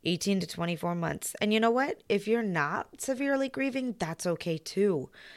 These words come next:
People handle things in different ways. Peop-, I, I know some people that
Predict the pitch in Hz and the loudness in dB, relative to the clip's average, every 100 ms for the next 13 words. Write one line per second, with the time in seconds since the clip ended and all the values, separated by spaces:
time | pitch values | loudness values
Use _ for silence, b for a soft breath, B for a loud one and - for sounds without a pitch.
0 | B B - 220 220 220 175 190 196 190 | B B 0 2 2 0 0 0 2 2
1 | 180 170 160 160 - 156 147 151 - 156 | 0 -2 -2 -4 -4 -6 0 -2 0 -6
2 | - 147 143 117 120 - - B B B | -4 0 0 0 -2 -6 -14 B B B
3 | B - 196 190 - 160 - 170 180 170 | B -6 -4 0 2 4 4 0 0 -2
4 | 160 147 175 185 196 190 190 185 190 - | -2 -2 -2 0 -2 0 0 2 0 0
5 | 170 160 - | 0 0 -2